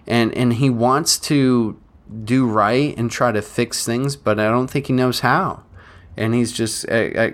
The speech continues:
constantly conflicted. And I think I, I love that whole message of duality, because I think that just is so relevant all the time. So it's a story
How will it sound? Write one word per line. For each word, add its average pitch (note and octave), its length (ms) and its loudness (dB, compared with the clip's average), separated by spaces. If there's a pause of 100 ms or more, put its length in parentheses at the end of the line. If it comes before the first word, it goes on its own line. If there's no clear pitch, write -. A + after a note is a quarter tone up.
constantly C#3 540 0
conflicted. B2+ 800 -2
And A#2+ 220 2
I A#2 80 2
think B2+ 260 -2
I, A2 140 2
I A2+ 160 0
love A2+ 320 0
that A#2+ 240 0
whole B2 120 2
message A2 440 0
of G#2 120 -6
duality, A2 720 2 (560)
because G#2 520 0
I G#2 80 2
think A2 300 -4
that G#2+ 200 0
just - 380 -2
is G#2 320 -4
so - 180 2
relevant A2 640 2
all G#2+ 180 4
the A2 120 0
time. A#2+ 360 0
So G#2+ 240 0
it's G#2 200 -2
a G#2 80 0
story B2 720 0